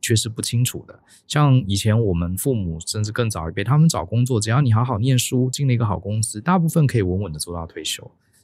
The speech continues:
可是这个时代其实职涯的选择变得很困难。可不可以请两位，如果你有机会对他们说话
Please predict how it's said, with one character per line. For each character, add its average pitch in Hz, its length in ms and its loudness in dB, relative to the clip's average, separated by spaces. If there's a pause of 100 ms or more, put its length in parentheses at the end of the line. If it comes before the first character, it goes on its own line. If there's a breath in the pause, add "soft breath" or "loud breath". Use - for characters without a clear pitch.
可 113 100 -4
是 135 80 0
这 190 120 0
个 147 80 4
时 98 200 -2
代 104 220 0
其 92 140 -4
实 90 200 -6
职 92 220 -4
涯 90 260 0
的 90 180 -4
选 80 220 -4
择 80 200 -10
变 92 160 -6
得 82 120 -4
很 82 140 -14
困 90 280 -6
难。 - 180 -16 (400 loud breath)
可 131 100 0
不 147 80 2
可 190 60 6
以 180 40 6
请 131 260 4
两 85 260 2
位， 101 400 2
如 127 100 2
果 147 140 6
你 104 180 4
有 85 120 2
机 104 180 -4
会 101 280 2
对 107 140 0
他 98 140 0
们 98 120 -2
说 107 220 0
话 107 240 0